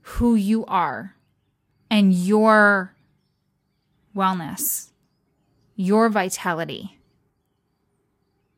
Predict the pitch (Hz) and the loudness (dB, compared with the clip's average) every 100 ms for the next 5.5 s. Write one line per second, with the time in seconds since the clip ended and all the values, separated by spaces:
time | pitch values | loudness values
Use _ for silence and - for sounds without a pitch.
0 | _ _ - - - - 233 220 226 226 | _ _ -20 -20 -16 -6 -2 2 4 2
1 | - - 233 240 226 202 226 226 190 190 | -2 -8 -4 -2 -4 -4 -4 -4 -6 -6
2 | 220 220 240 269 302 302 _ _ _ _ | -4 -2 -2 -4 -8 -12 _ _ _ _
3 | _ _ _ _ _ _ _ _ - 220 | _ _ _ _ _ _ _ _ -10 -8
4 | 190 185 - - 202 196 196 208 220 226 | -8 -8 -10 -8 -8 -6 -6 -6 -6 -6
5 | 185 - - - - | -8 -10 -18 -20 -20